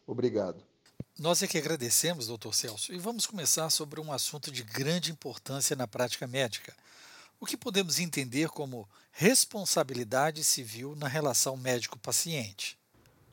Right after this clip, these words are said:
Speaker 1: Quando se fala em responsabilidade civil médica, é necessário, antes de mais nada, trazer o conceito do que é responsabilidade civil no nosso ordenamento jurídico.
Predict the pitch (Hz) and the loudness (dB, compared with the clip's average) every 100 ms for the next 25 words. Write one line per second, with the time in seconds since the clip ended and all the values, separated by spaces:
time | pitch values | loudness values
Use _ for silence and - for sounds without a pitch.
0 | _ - 214 - - - 175 170 151 151 | _ -2 -2 -2 -4 0 2 2 2 0
1 | 156 131 - 135 120 120 113 - 113 101 | -2 -4 -2 -2 0 2 2 -2 -8 -6
2 | 101 110 143 127 - - 85 - _ _ | -2 0 0 0 -6 -14 -16 -16 _ _
3 | _ _ _ _ - 127 147 160 151 151 | _ _ _ _ 0 2 4 2 2 2
4 | 143 147 156 156 131 110 95 123 143 113 | 2 2 0 -2 -2 -2 -2 -4 -4 -6
5 | 90 - _ _ _ _ _ 160 165 139 | -10 -16 _ _ _ _ _ 4 6 6
6 | 170 170 190 - 160 170 165 180 175 170 | 2 2 -2 0 0 0 -2 -4 2 2
7 | 170 - 175 165 156 160 151 151 - 123 | 2 -4 -2 0 0 2 2 2 -2 -2
8 | 123 143 156 151 151 147 156 156 143 139 | 0 0 2 0 0 0 0 0 -2 -4
9 | 165 123 101 - | -4 -4 -4 -12